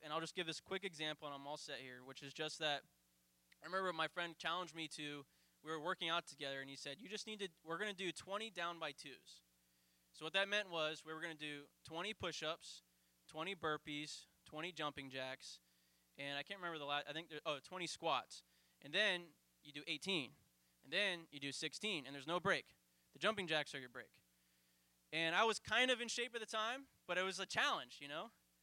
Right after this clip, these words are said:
And so when I got down to about six and four and two, my whole body was completely exhausted, but my friend was yelling at me, "You can do it! You got this! Go,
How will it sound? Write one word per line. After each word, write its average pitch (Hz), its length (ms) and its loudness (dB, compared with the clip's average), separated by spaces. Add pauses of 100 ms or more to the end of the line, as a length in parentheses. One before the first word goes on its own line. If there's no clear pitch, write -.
(460)
And 160 120 -6
so 196 200 6
when 196 140 4
I 196 100 8
got 220 340 6 (140)
down 214 420 4 (120)
to 190 80 -4 (100)
about 165 380 0 (160)
six - 720 -2
and 185 160 -4
four 214 500 0
and 156 140 -10
two, 170 480 -2 (240)
my 175 160 4
whole 208 260 4
body 196 360 4
was 175 160 -4
completely 180 460 -6
exhausted, 160 560 -2 (220)
but 180 120 -12
my 180 100 0 (140)
friend 247 240 4
was 170 180 -4
yelling 226 300 6
at 180 180 4
me, 160 180 -6 (1000)
"You 277 140 -4
can 381 140 6
do 440 300 12
it! 247 140 10
You 294 120 0
got 453 360 12
this! 285 240 -6
Go, 453 240 8